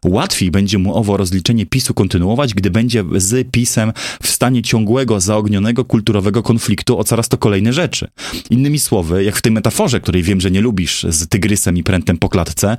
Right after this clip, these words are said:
im bardziej ten pis będzie rozwścieczony i im głośniej będzie dawał wyrazy swojemu rozwścieczeniu, tym łatwiej w tej atmosferze będzie dać sympatykom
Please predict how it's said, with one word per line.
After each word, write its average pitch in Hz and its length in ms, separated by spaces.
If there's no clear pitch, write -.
im 123 160
bardziej 131 300
ten 104 140
pis 123 200
będzie 101 260
rozwścieczony 113 760
i 85 140
im 90 140
głośniej 113 460
będzie 95 200
dawał 95 200
wyrazy 95 500
swojemu 87 300
rozwścieczeniu, 82 760
tym 202 140
łatwiej 185 280
w - 60
tej 101 120
atmosferze 90 520
będzie 107 280
dać 101 400
sympatykom 98 580